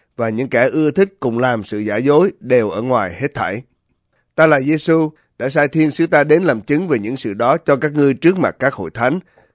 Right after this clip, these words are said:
Ta là chồi và hậu tự của David, là sao mai sáng chói.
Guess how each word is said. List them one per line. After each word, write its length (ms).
Ta 140
là 140
chồi 380
và 200
hậu 240
tự 240
của 240
David, 300
là 260
sao 240
mai 240
sáng 220
chói. 340